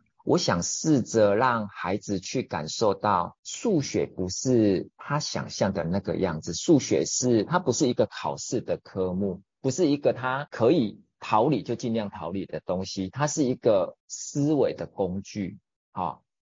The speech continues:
那所以说我常常，常跟学生讲说，你，你或许以后你不会读数学系，可是你应该要了解的是我们数学怎么看待一个事情，好，我们怎么去解决一个问题。那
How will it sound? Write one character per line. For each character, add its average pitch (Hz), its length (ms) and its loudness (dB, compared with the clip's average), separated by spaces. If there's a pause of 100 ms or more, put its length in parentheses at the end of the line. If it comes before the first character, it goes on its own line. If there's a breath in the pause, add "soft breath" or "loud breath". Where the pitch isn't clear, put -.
(100)
那 156 220 0
所 160 160 0
以 139 60 4
说 165 140 2
我 117 80 4
常 110 120 -2
常， 117 200 -2
常 120 260 -6
跟 135 220 -4
学 107 180 -4
生 120 80 -2
讲 95 200 -6
说， 107 520 -2
你， 123 240 0
你 127 140 0
或 208 160 4
许 90 180 -4
以 95 40 -4
后 135 120 2
你 98 80 -4
不 101 120 -4
会 104 60 0
读 87 140 -6
数 95 220 -6
学 73 180 -10
系， - 320 -12 (140)
可 104 120 -2
是 156 480 0
你 107 220 0
应 147 140 0
该 143 180 2
要 143 140 4
了 101 240 2
解 87 180 -6
的 78 160 -8
是 - 340 -6
我 95 140 -2
们 85 160 -4
数 120 340 0
学 85 220 -4
怎 73 160 -10
么 64 180 -10
看 135 300 -2
待 95 220 0
一 78 100 -2
个 - 160 -6
事 90 360 -2
情， - 420 -6
好， 87 340 2 (220)
我 110 140 6
们 107 180 6
怎 104 180 4
么 87 120 0
去 139 200 2
解 85 240 -2
决 - 200 -6
一 92 100 -2
个 92 180 -2
问 92 300 0
题。 - 240 -8 (160)
那 196 300 0